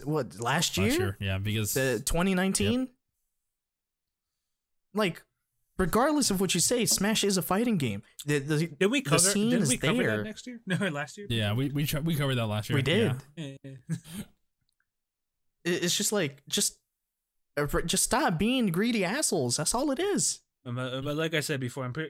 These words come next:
Speaker 3: uh, we
Speaker 1: Quit being so smooth brain.
Speaker 3: we talked about this, like,
Speaker 2: Smooth
Speaker 3: last
Speaker 2: brain.
Speaker 3: time. <laughs>
Speaker 2: Yeah, it's just, it's just, it's just a humongous deal, especially with, like, <sighs> it just, it just bugs me. Because even then, like, you look at other games, uh, n-,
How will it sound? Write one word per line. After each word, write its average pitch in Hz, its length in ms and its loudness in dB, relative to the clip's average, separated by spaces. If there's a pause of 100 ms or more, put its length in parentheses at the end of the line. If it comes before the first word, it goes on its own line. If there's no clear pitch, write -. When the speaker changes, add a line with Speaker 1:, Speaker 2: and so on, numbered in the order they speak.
Speaker 3:
uh, 143 100 -8
we 143 180 -6
Speaker 1:
Quit 233 240 2
being 269 180 4
so 254 180 4
smooth 240 440 2
brain. 180 420 2
Speaker 3:
we 127 60 -6
talked 143 200 -6
about 139 180 -4
this, - 140 -2
like, 120 100 -2
Speaker 2:
Smooth 120 120 -4
Speaker 3:
last 107 240 -8
Speaker 2:
brain. 107 120 -16
Speaker 3:
time. 117 220 -8
<laughs> - 60 -20 (640)
Speaker 2:
Yeah, 110 260 -6
it's 160 140 -2
just, 247 180 -2
it's 190 180 -2
just, - 440 -2 (840)
it's 147 140 -2
just 170 160 -2
a 135 60 -4
humongous 139 600 -4
deal, 127 140 -2
especially 160 320 -6
with, 151 80 -4
like, 127 160 -6 (300)
<sighs> - 260 -20
it 127 140 -12
just, 127 180 -8
it 123 120 -6
just 127 200 -6
bugs 113 240 -6
me. 110 240 -8 (220)
Because 147 160 -2
even 208 200 0
then, 180 160 -2
like, 147 160 -2
you 143 80 -2
look 143 140 -6
at 135 100 -4
other 120 240 -6
games, 123 380 -6
uh, 107 220 -10
n-, 107 100 -12